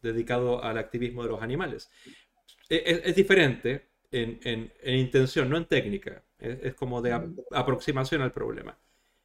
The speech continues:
Speaker 1: Eh, ¿qué,
Speaker 2: Sí.
Speaker 1: qué dice acá? Supercoco ochenta y siete dice, "A falta de intuición nos queda el repetidor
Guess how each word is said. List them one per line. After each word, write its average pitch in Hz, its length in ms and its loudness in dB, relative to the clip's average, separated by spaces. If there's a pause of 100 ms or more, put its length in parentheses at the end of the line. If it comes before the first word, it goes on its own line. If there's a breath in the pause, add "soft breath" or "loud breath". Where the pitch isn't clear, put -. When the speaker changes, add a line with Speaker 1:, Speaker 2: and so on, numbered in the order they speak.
(140)
Speaker 1:
Eh, 143 200 -2
¿qué, 175 320 -2 (140)
Speaker 2:
Sí. 175 160 -14
Speaker 1:
qué 156 100 2
dice 196 220 0
acá? - 160 0
Supercoco 180 580 2
ochenta 170 240 -4
y 147 40 -4
siete 180 260 -2
dice, 180 320 -2
"A 139 100 -2
falta 175 300 2
de 170 100 4
intuición 156 460 0
nos 160 160 -6
queda 160 300 2
el 143 160 2
repetidor 139 680 8